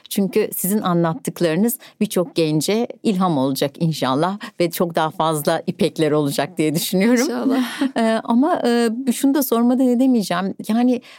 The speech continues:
Speaker 1: öyle bir şey var ki emek ha-, sarf ediyorsunuz. Bir yıl şey oluyor ama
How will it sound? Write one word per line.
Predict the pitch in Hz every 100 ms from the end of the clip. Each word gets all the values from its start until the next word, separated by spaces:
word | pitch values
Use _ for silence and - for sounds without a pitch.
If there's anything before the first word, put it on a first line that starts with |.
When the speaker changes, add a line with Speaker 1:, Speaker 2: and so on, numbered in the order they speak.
| -
Speaker 1:
öyle | 220 240 285
bir |
şey | - 254 247
var | 247 269 262
ki | 220 175 - - _ -
emek | 208 208 214 -
ha-, | 196 175
sarf | - 160 160
ediyorsunuz. | 160 156 156 - 156 170
Bir | 214
yıl | 202 196
şey | 190 202 180
oluyor | 151 208 247 - -
ama | - 233